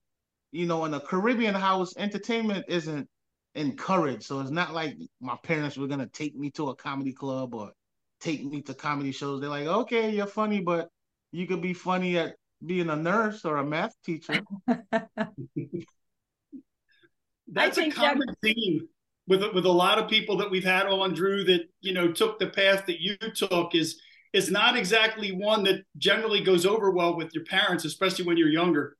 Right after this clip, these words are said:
Speaker 1: No, not at all. You gotta keep it a secret.
Speaker 2: It's true. Otherwise, someone's gonna dash your dreams.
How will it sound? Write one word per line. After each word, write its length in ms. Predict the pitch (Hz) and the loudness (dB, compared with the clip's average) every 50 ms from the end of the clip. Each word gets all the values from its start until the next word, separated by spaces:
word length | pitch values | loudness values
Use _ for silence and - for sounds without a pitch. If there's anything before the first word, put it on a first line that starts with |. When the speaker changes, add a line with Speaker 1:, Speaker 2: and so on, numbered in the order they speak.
| _ _ _ _ _ _ _ _ _ | _ _ _ _ _ _ _ _ _
Speaker 1:
No, 640 | 127 143 165 165 160 151 143 123 113 110 107 104 _ _ _ _ _ | -2 2 4 6 6 6 6 4 2 -2 -8 -14 _ _ _ _ _
not 300 | - - 147 165 160 156 | -6 -2 0 2 2 2
at 120 | 156 151 156 | 0 0 0
all. 380 | 151 147 143 127 110 104 107 - _ _ _ _ _ _ _ _ | 0 0 0 -2 -6 -8 -14 -20 _ _ _ _ _ _ _ _
You 100 | - 175 | 0 2
gotta 180 | 208 208 202 202 | 4 4 4 4
keep 200 | - 254 240 254 | 4 4 6 6
it 80 | 202 | 2
a 40 | 196 | 0
secret. 500 | - - 262 277 277 277 190 156 - - - _ _ _ _ _ _ _ _ _ | 2 4 4 4 4 4 2 0 0 -2 -8 _ _ _ _ _ _ _ _ _
Speaker 2:
It's 240 | - 233 233 233 - | 4 4 4 4 2
true. 360 | - 302 294 240 185 175 - - | 4 6 6 6 6 4 2 2
Otherwise, 440 | 214 226 214 233 226 220 220 220 220 | 4 6 6 6 6 6 6 6 4
someone's 240 | 247 240 233 226 | 2 2 2 2
gonna 220 | 226 226 214 202 175 | 2 0 0 0 2
dash 400 | 196 202 196 214 208 - - - | 2 4 4 4 2 0 -4 -6
your 100 | 214 196 | -6 -6
dreams. 640 | 175 196 202 196 185 165 156 151 156 - - - | -4 -4 -4 -2 -4 -4 -6 -8 -10 -14 -16 -20